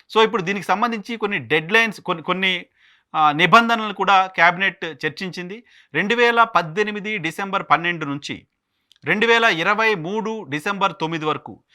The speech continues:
ఈ మధ్యకాలంలో ఎవరైతే రుణాలు తీసుకున్నారో వీళ్ళందరికీ కూడా ఈ రుణమాఫీ వర్తిస్తుంది అనేది ప్రభుత్వం చెప్తున్న మాట. So, దీనికి సంబంధించి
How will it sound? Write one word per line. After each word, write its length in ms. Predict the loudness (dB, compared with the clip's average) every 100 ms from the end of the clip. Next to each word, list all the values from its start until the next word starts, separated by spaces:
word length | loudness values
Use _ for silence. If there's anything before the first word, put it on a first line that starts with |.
| _
ఈ 100 | -6
మధ్యకాలంలో 680 | 2 2 4 2 4 4 2
ఎవరైతే 520 | 0 0 0 -2 -2
రుణాలు 300 | -2 4 4
తీసుకున్నారో 640 | 4 -4 -10 -6 -4 -4 -4 -8 _ _ -4
వీళ్ళందరికీ 580 | 0 0 4 2 2 -6 -4
కూడా 140 | -2 0
ఈ 20 | -2
రుణమాఫీ 400 | -2 0 0 0 -6
వర్తిస్తుంది 540 | -6 -10 -12 -12 -6 -6
అనేది 180 | -6 -6
ప్రభుత్వం 300 | -6 -4 -6
చెప్తున్న 240 | -8 -8 -4 -2
మాట. 140 | -4 -10 _ _ _
So, 40 | -2
దీనికి 200 | -2 -2
సంబంధించి 400 | -2 -2 -6 -8